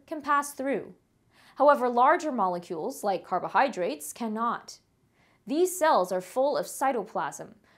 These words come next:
which is a solution of about eighty percent water and twenty percent carbohydrates and other substances.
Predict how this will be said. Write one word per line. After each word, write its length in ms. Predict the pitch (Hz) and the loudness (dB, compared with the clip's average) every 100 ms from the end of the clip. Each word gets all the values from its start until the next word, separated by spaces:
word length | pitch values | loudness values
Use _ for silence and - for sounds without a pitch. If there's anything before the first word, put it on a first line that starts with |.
| _ | _
which 200 | 311 349 | -4 -2
is 100 | 370 | -2
a 60 | 330 | -2
solution 580 | 330 294 302 294 285 285 - | -4 -4 -6 -6 -8 -4 -2
of 120 | 240 | -2
about 520 | 262 349 349 349 294 - | 0 2 2 2 -2 -6
eighty 200 | 285 277 | -6 -4
percent 440 | - 214 208 175 254 | -6 -8 -8 -4 2
water 320 | 262 262 262 | 4 4 0
and 180 | - 226 | -4 -6
twenty 240 | 392 403 | -6 -6
percent 340 | 349 277 240 | -6 -6 -8
carbohydrates 800 | 208 202 202 226 220 175 165 175 - | -4 -4 0 0 0 -4 -6 -8 -8
and 220 | 226 214 | -4 -2
other 200 | 202 185 | 0 -2
substances. 920 | 185 175 - 151 151 95 85 - - | -4 -6 -6 -12 -14 -14 -14 -16 -20